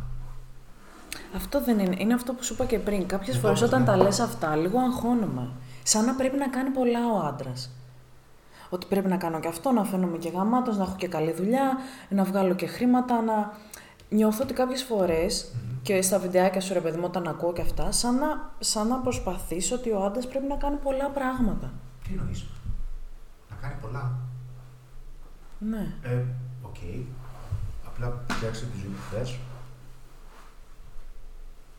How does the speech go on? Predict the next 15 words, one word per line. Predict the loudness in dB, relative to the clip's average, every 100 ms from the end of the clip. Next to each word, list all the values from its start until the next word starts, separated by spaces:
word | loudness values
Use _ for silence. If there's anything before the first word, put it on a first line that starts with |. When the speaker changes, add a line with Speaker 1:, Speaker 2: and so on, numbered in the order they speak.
| -18 -20 -20 -20 -14
Speaker 2:
Ε, | -10 -8 -8 -10 -12
έχεις | -8 -6 -4
κάτι | -4 -2 -2
άλλο | 0 0
να | -4 -6
κάνεις; | -4 -4 -4 -4 -6 -10 -12 -16 -16 -18 -20 -20 -20 -20 -20 -20 -20 -20 -20 -12
Δεν | -6
ξέρω. | -4 -4 -4
Μου | -4 -6 -6
φαίνεται | -6 -6 -6 -8 -10
πολύ | -8 -8 -8
φυσιολογικό. | -10 -12 -12 -14 -18 -20 -20 -20 -20 -20 -20 -18 -14
Speaker 1:
Απλό. | -10 -8 -8 -12 -16 -20 -20 -20 -20 -20 -18 -6 -2 -2 -4 -8 -8 -8 -8
Speaker 2:
Ναι. | -8 -8 -8 -10 -12 -14 -16 -16 -18 -14
Ε, | -6